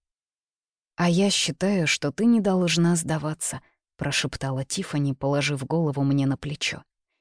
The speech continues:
"Ты ещё никогда настолько не увлекалась парнем. Жизнь одна". Её слова тронули меня, хотя часть меня была согласна с Алексом, но от мысли, что Томаса больше не будет рядом,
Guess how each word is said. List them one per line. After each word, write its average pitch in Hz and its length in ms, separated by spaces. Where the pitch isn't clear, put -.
"Ты 180 80
ещё 165 360
никогда 160 480
настолько 165 540
не 156 160
увлекалась 160 720
парнем. 143 520
Жизнь 170 480
одна". 185 420
Её 165 280
слова 165 380
тронули 190 440
меня, 139 300
хотя 135 300
часть - 420
меня 170 280
была 165 240
согласна 180 600
с - 120
Алексом, - 460
но 156 160
от 151 120
мысли, 147 380
что - 240
Томаса 151 460
больше 151 380
не 147 120
будет 147 360
рядом, 165 360